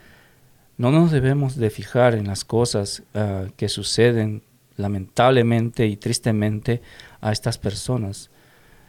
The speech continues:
sino como cristianos verdaderos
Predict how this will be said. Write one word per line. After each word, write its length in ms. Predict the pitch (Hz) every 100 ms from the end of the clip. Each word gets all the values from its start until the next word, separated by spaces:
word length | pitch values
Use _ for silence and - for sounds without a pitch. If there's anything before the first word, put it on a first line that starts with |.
| _ -
sino 600 | - 123 120 123 120 120 _ _ _ _ _ _ _ _ _ _ _ _
como 460 | 135 127 120 117 107
cristianos 560 | 127 113 - 127 143 147
verdaderos 840 | 139 117 113 127 120 107 104 -